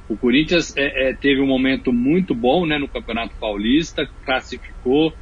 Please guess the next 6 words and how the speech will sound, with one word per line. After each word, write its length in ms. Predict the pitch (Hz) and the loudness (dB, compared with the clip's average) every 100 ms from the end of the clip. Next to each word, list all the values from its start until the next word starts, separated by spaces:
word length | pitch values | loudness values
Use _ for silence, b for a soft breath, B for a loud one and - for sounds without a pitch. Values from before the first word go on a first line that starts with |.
| - | -16
foi 280 | - 147 147 | -4 0 0
passando, 640 | 143 117 - 131 151 143 127 | 0 -4 -4 -2 0 -2 -2
foi 140 | 139 | -4
fazendo 380 | 143 131 135 123 | -4 -4 -4 -4
seus 220 | 135 123 | -2 -2
milagres, 760 | 120 107 107 131 151 151 156 | 0 -2 0 2 2 0 -2